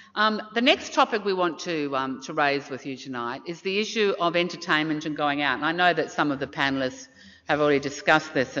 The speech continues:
um, in some way, but, uh, th-, that idea of being included in the community, I think, has been raised by all the panel members in one way or the other. Antonia's situation has changed considerably since her accident, and her knowledge about barriers that people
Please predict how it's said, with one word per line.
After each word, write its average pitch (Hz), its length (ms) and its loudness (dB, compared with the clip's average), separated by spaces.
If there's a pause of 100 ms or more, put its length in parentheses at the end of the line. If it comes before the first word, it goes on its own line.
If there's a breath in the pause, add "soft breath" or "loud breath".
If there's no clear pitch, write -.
(100)
um, 123 360 0
in 139 220 2
some 185 380 4
way, 110 420 -2 (440 loud breath)
but, 190 380 4
uh, 165 280 6
th-, 160 160 -6
that 180 160 8
idea 165 480 6
of 151 100 0
being 151 180 2
included 165 560 0
in 160 80 0
the 151 80 0
community, 151 520 -2
I 131 60 -4
think, 143 200 -4
has 139 80 -14
been 143 180 -2
raised 135 360 0
by 135 220 -2
all 165 240 -4
the 147 80 -4
panel 117 300 -2
members 113 460 -4
in 127 100 -4
one 123 200 2
way 120 140 2
or 117 60 0
the 117 160 0
other. 127 300 0 (600 loud breath)
Antonia's 285 600 8
situation 175 640 4
has 160 200 -4
changed 185 420 4
considerably 156 520 2
since 147 300 -2
her 139 160 0
accident, 135 680 -4 (340 soft breath)
and 165 140 0
her 175 120 4
knowledge 190 380 6
about 156 360 4
barriers 151 540 4
that 127 160 -4
people 156 440 -4